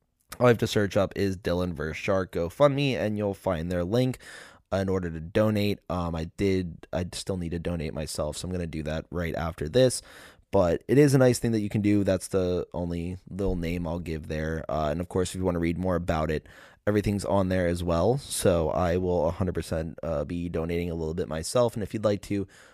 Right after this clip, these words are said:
follow up with that as well, you are more than welcome to.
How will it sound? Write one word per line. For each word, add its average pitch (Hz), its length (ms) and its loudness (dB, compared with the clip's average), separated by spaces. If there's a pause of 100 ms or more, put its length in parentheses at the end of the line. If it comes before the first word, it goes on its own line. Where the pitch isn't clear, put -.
follow 92 380 0
up - 80 -4
with 92 160 -6
that 78 220 -4
as - 200 -8
well, 151 240 6 (120)
you 117 200 -2
are 113 300 -2
more 107 200 -4
than 113 120 -4
welcome 110 260 -6
to. 73 200 -8